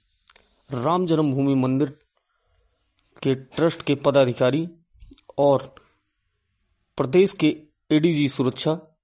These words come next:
एडीजी जोन समेत जिले के वरिष्ठ अधिकारी स-, स-, बैठक में शामिल होंगे। बता दें कि प्रत्येक तीसरे माह पर यह सुरक्षा समिति की बैठक होती है। प्राण प्रतिष्ठा के पहले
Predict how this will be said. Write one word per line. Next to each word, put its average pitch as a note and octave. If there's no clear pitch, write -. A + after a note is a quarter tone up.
एडीजी D3
जोन C3
समेत C#3
जिले E3
के D3
वरिष्ठ C#3
अधिकारी C3
स-, -
स-, -
बैठक B2+
में C3+
शामिल A#2+
होंगे। A2+
बता C3+
दें F#3
कि F3+
प्रत्येक F3
तीसरे E3+
माह C3+
पर C3+
यह D3
सुरक्षा B2+
समिति A#2+
की D#3
बैठक B2
होती A#2
है। -
प्राण D#3
प्रतिष्ठा D#3
के C#3+
पहले B2+